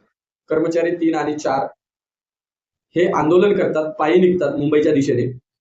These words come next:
सोळा जून दोन हजार पंचवीस ला लगेच आंदोलक मंत्री प्राध्यापक अशोक उईके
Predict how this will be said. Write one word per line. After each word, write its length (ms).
सोळा 380
जून 220
दोन 140
हजार 220
पंचवीस 400
ला 360
लगेच 680
आंदोलक 540
मंत्री 560
प्राध्यापक 580
अशोक 340
उईके 500